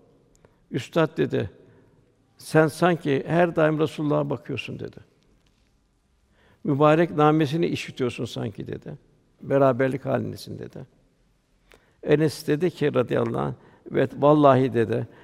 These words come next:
"kıyamet günü ona kavuşmayı o kadar bir hasretle umuyorum ki." dedi. "Yanına varacağım." dedi. "Ya Resulallah,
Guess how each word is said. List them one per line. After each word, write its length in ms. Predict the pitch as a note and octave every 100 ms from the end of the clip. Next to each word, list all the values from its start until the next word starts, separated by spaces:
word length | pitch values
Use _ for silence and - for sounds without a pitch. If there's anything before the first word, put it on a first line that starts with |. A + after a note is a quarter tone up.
| - -
"kıyamet 580 | D#3 D3 D#3 F3 E3+ -
günü 260 | D3 D3
ona 280 | C#3 D3 D#3
kavuşmayı 800 | D3+ D3 C#3 E3 C#3+ C3+ C3 - - - _ _ _ _ _ -
o 140 | C#3
kadar 420 | D#3 D3 D3 B2+
bir 140 | C3+ A#2+
hasretle 560 | B2 C#3 - C3+ -
umuyorum 480 | A#2+ C3+ C3+ C#3 D3
ki." 180 | - -
dedi. 220 | - - _ _ _ _ _ _ _ - _ D3
"Yanına 320 | D3+ D#3+ E3
varacağım." 480 | D#3 C#3 C3+ B2+ A#2+
dedi. 160 | C3
"Ya 240 | C3+ C#3+ C#3
Resulallah, 600 | C3+ B2 A#2+ A2+ C3